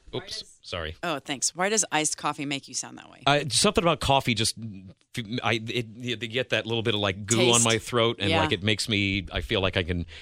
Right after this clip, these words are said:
Speaker 2: talk with a little more depth after I've been drinking coffee as opposed to, like, drink, drinking water.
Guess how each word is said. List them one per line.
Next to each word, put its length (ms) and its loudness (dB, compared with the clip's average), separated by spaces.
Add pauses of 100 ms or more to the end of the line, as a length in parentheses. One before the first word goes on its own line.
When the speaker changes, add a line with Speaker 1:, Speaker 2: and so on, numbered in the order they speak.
(260)
Speaker 2:
talk 240 2
with 100 -2
a 40 0
little 200 2
more 160 0
depth 380 0
after 280 2
I've 100 4
been 80 -2
drinking 280 -2
coffee 440 2 (160)
as 140 -2
opposed 320 0
to, 120 2
like, 300 -2
drink, 180 -4
drinking 320 -2
water. 400 2